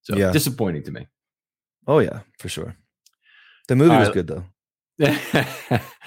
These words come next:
Speaker 1: Yeah, it's one of the, one of the few movies I could, uh, football movies I could put on for my mother. She had a, she had, she had some sort of a health problem, had to stay with us for a brief period of time, and I, I, I put that on in that bedroom for her, and, and she, she liked that movie, so that's good.
Speaker 2: It's a good watch.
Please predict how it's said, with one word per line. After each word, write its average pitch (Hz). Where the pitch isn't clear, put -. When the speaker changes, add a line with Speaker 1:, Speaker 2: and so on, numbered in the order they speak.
Speaker 1:
Yeah, 92
it's 220
one 349
of 359
the, 269
one 285
of 285
the -
few 247
movies 143
I 123
could, -
uh, 113
football 147
movies 107
I 107
could 95
put 143
on 131
for 113
my 104
mother. 98
She 104
had 104
a, 98
she 101
had, 92
she 98
had 90
some 92
sort 90
of 92
a -
health 92
problem, 92
had 87
to 92
stay 92
with 87
us 85
for 92
a 87
brief 90
period 87
of 80
time, 90
and 82
I, 82
I, 87
I 92
put 107
that 104
on 95
in 85
that 90
bedroom 87
for 85
her, 80
and, 78
and 76
she, -
she -
liked 76
that -
movie, 73
so -
that's -
good. -
Speaker 2:
It's -
a -
good 95
watch. 95